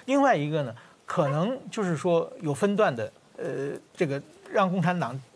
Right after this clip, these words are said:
内部制造矛盾的想法了。就是这些人，我没，没拿到这半，半点好处，我坏的事情全轮到我们，那么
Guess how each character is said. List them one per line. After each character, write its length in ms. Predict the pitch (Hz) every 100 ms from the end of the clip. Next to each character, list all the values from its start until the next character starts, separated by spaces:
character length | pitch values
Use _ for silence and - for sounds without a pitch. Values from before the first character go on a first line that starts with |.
| -
内 180 | 247 220
部 160 | 170
制 180 | 165 220
造 140 | 185 131
矛 200 | 120 160
盾 160 | 190
的 140 | 135 123
想 240 | 139 135
法 140 | 139
了。 120 | 131 - - -
就 120 | -
是 60 | - -
这 160 | 370 285
些 160 | 285
人， 240 | 247 175 185 - -
我 120 | -
没， 240 | 165 196 311 160
没 140 | 214
拿 140 | 262 277
到 140 | 247
这 60 | 202
半， 100 | - -
半 140 | 233
点 140 | 196 202
好 220 | 160 117
处， 260 | 160 143 123 - - -
我 380 | - - 190
坏 180 | 202 269
的 120 | 214
事 120 | 185 220
情 160 | 165
全 180 | 143 175 -
轮 120 | 185
到 100 | 175
我 140 | 147
们， 240 | 113 127 127 - -
那 120 | 254
么 180 | 196